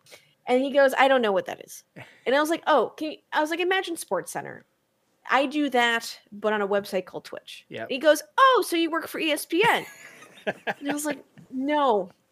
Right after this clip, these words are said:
Speaker 1: I was just using that as a, as a compare, as a metaphor.
Speaker 2: Right.
Speaker 1: I was just, <laughs> um, I,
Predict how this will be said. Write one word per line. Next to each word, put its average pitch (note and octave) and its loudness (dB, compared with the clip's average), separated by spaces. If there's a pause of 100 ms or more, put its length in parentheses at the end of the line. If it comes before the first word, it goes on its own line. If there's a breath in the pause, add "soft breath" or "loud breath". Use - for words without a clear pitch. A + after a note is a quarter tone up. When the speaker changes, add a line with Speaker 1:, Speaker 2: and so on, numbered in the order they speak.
Speaker 1:
I A#3 8
was B3+ 4
just C4 -2
using C4 0
that B3+ 2
as B3+ 2
a, B3 0
as A#3 -2
a A3 2
compare, A3+ -8
as A#3 -6
a A3 -4
metaphor. A3+ -6
Speaker 2:
Right. D#3 0
Speaker 1:
I G#3 0
was G#3 -2
just, - -8
<laughs> - -10 (1200 loud breath)
um, G3+ 2
I, G#3+ 0